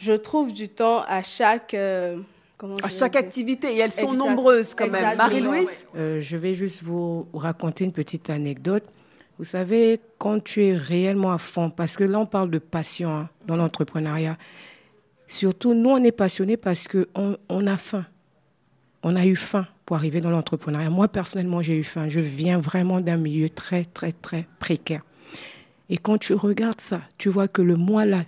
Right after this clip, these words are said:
Speaker 3: tu n'as rien produit. Je vous assure que pour un entrepreneur, c'est difficile. Mais tu n'as que ta tablette,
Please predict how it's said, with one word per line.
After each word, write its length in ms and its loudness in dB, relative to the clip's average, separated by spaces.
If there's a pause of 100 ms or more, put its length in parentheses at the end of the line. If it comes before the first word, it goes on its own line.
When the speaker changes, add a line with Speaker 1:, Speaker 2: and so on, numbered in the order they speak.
Speaker 3:
tu 140 -6
n'as 220 0
rien 440 2
produit. 500 -4 (380)
Je 160 0
vous 320 4
assure 520 0
que 100 2
pour 240 0
un 220 0
entrepreneur, 720 -2 (240)
c'est 220 -2
difficile. 640 -4
Mais 80 0
tu 160 -6
n'as 160 0
que 200 0
ta 340 0
tablette, 600 -6